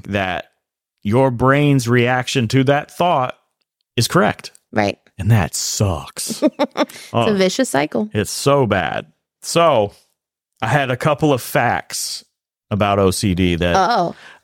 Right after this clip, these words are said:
Speaker 1: Oh. <laughs> that I, I did a little bit of research. See, I didn't even know a lot of this stuff. I just knew what was happening to me.
Speaker 2: Yeah.
Speaker 1: But
Speaker 2: And we'll go d-, deeper into our story, but
Speaker 1: For
Speaker 2: your
Speaker 1: sure.
Speaker 2: story.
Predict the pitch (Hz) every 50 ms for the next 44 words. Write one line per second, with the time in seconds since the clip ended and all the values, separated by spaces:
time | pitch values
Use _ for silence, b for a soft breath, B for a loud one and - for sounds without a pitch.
0 | _ _ - 110 110 135 175 180 - 85 - 135 127 - - - - - 254 -
1 | - - - - - - - B B B B 202 B - 180 175 170 160 151 147
2 | 143 - - 127 135 139 135 156 180 208 196 185 180 180 175 165 156 165 160 143
3 | 135 123 135 139 143 139 - - 95 87 90 - - 139 139 147 196 269 294 196
4 | 156 147 127 123 120 131 156 175 156 113 107 123 143 165 185 202 226 226 208 -
5 | - 226 - 117 196 - 135 120 120 120 110 120 127 123 110 98 101 101 87 87
6 | 82 - 107 95 90 - 95 87 82 78 - 76 71 71 62 57 - - b b
7 | b - 403 440 - - - - - _ - 113 113 107 95 - _ _ _ _
8 | _ _ _ - - 240 247 302 330 320 339 330 302 233 226 220 - - - 190
9 | 196 220 202 - 185 180 180 180 180 180 - 180 170 170 165 165 - - 175 170
10 | 170 - - - 165 160 160 160 165 165 165 175 175 170 170 170 - - - -
11 | - 180 185 202 214 214 196 - - - 82 82 160 170 180 185